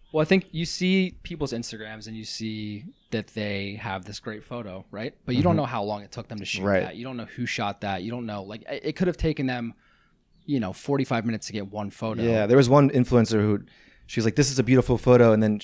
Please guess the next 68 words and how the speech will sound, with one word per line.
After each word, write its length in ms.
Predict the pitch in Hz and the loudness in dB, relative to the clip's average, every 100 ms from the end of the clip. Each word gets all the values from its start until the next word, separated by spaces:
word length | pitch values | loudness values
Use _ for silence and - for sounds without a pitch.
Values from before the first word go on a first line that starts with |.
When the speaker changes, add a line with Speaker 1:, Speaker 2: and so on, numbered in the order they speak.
| - | -2
Speaker 2:
what 160 | 127 | 0
you 80 | 123 | 2
don't 240 | 113 113 | 4 4
see 240 | 113 117 107 | 2 0 2
is 260 | 101 92 - - - | 0 -2 -10 -10 -6
the 80 | |
twelve 400 | 117 - 127 123 | 2 2 4 2
hundred 280 | 107 120 117 | 4 2 2
photos 320 | - 117 113 | 2 4 6
I 60 | 107 | 6
made 200 | 107 110 | 6 6
my 120 | 110 | 6
little 220 | 107 110 110 | 4 4 2
sister 360 | - 104 - | 0 -2 -2
take 280 | 104 113 107 | -2 0 0
while 120 | 110 | 0
we 120 | 104 113 | 0 -2
fought 440 | - 123 110 110 | 0 2 2 2
and 80 | 117 | -4
cried. 480 | - 123 117 120 110 | 2 4 6 4 2
And 120 | 107 - - - - | -2 -6 -20 -20 -8
it's 180 | 127 - | -6 0
like, 260 | 123 117 _ _ _ _ _ _ _ - | 0 0 _ _ _ _ _ _ _ -16
you, 380 | - 135 160 - | 0 4 4 4
like, 160 | 127 117 - _ _ | -2 -2 -16 _ _
you 120 | - 135 | -4 0
know, 60 | |
you, 160 | 113 117 - | 0 -2 -6
we 100 | 147 | -4
take, 280 | - 143 - | -2 -2 -2
I 60 | 135 | -2
don't 100 | 151 | 2
know 40 | |
how 40 | 123 | 2
many 120 | 113 | 2
photos 320 | - 120 120 | 2 2 2
you 80 | 104 | 2
take 180 | 113 104 | 0 0
on 140 | 101 | 0
a 60 | 95 | -2
day 260 | 92 104 | 0 2
of 180 | 104 92 | 2 0
shooting 360 | - 113 107 98 | -4 0 0 0
for 160 | 107 | -4
Skechers 600 | 87 - - 101 - 95 | -6 -2 0 2 0 -4
or 80 | 98 | -4
some 200 | - 101 | -4 -4
brand, 280 | 101 110 104 | 0 2 2
but, 80 | 107 | 0
like, 160 | 101 - - - _ | -6 -8 -20 -20 _
you 120 | 117 | -4
can't 260 | - 139 165 | 2 2 2
spend 380 | - 151 160 127 | 4 6 6 6
twelve 280 | 127 139 | 6 6
hundred 300 | 127 131 131 | 8 6 6
takes 240 | - 135 - | 6 4 4
on 160 | 123 113 | 4 6
one 200 | 123 113 | 6 4
shot. 420 | - 120 104 - | 4 0 0 -2
We 80 | 117 | -2
Speaker 1:
No, 60 | |
Speaker 2:
don't, 200 | 110 120 | 0 0
there's 220 | 120 117 | 0 -2
Speaker 1:
you 60 | 107 | 0
can't. 100 | 120 | 0
Speaker 2:
not 200 | 120 117 | 0 0
enough 180 | 131 117 | -2 0
time. 340 | 127 113 113 | 0 0 -4